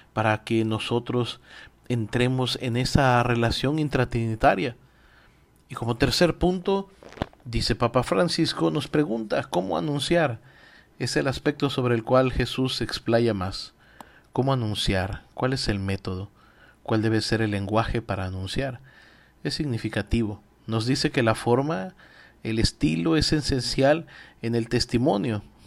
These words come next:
El testimonio no involucra solamente la mente y decir alguna cosa, los conceptos, no.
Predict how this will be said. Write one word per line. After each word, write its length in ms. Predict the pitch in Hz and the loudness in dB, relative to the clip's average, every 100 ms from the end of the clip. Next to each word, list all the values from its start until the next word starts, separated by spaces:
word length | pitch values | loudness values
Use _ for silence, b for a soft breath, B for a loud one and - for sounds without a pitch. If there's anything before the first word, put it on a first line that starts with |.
| - | -8
El 140 | 131 | -2
testimonio 560 | 143 - 139 165 180 165 | 0 0 0 0 0 -2
no 80 | |
involucra 560 | 170 165 160 165 165 160 | -2 0 0 0 0 -2
solamente 560 | - 151 147 147 143 131 | 0 0 0 -2 -2 -2
la 140 | 117 | 0
mente 500 | 120 156 156 127 101 B B B B - | 0 0 0 -2 -4 B B B B -2
y 40 | |
decir 360 | 107 - 131 127 | 0 2 2 2
alguna 320 | 120 123 113 | 2 0 0
cosa, 560 | - 147 143 107 98 | 4 4 4 0 0
los 200 | 101 104 | -2 -4
conceptos, 840 | - 110 110 165 170 110 98 - - | -2 -2 4 2 2 -4 -6 -8 -8
no. 260 | 107 95 | -6 -6